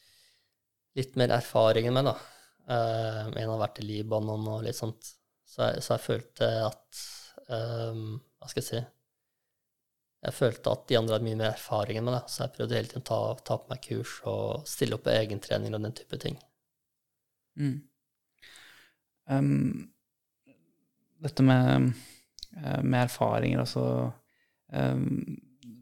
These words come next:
Speaker 2: følte du at du kunne surfe videre på, på det du hadde lært, eh, på grensen, eller var det nye ting du måtte lære deg og gjennom en slags ny rekrutt på nytt igjen,
Speaker 1: Mhm.
Speaker 2: eller?
Speaker 1: Det, det var nettopp det som var et problem, fordi tjenesten på grensen var ikke relevant til det vi gjorde.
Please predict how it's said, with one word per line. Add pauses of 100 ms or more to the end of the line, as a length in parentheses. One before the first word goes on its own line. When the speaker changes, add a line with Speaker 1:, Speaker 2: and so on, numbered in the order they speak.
(100)
Speaker 2:
følte
du
at
du
kunne
surfe
videre
på, (920)
på
det
du
hadde
lært,
eh, (140)
på
grensen,
eller
var
det
nye
ting
du
måtte
lære
deg
og
gjennom
en
slags
ny
rekrutt
på
nytt
igjen,
Speaker 1:
Mhm.
Speaker 2:
eller? (560)
Speaker 1:
Det,
det
var
nettopp
det
som
var
et
problem,
fordi (240)
tjenesten
på
grensen
var
ikke
relevant
til
det
vi
gjorde.